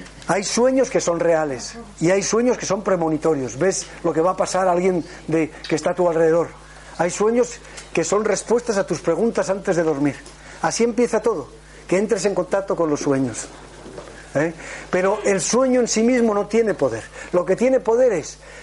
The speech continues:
que tengas un sueño y que en vez de recordarlo dentro de ese sueño, detengas el sueño. Es decir, te encuentres despierto en el sueño. Primera etapa.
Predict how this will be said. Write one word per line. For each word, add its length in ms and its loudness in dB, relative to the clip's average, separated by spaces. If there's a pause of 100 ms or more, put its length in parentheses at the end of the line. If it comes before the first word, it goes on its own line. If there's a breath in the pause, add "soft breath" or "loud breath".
(160 loud breath)
que 320 0 (120)
tengas 400 0
un 160 2
sueño 420 0 (380 loud breath)
y 140 0
que 100 0
en 120 0
vez 160 2
de 60 4
recordarlo 840 0
dentro 560 0
de 120 2
ese 200 -4
sueño, 540 -2
detengas 680 0
el 120 -6
sueño. 380 0 (680 loud breath)
Es 140 2
decir, 300 0 (280 loud breath)
te 100 2
encuentres 540 2
despierto 580 0
en 60 0
el 100 -6
sueño. 240 -12 (220)
Primera 320 2
etapa. 320 -8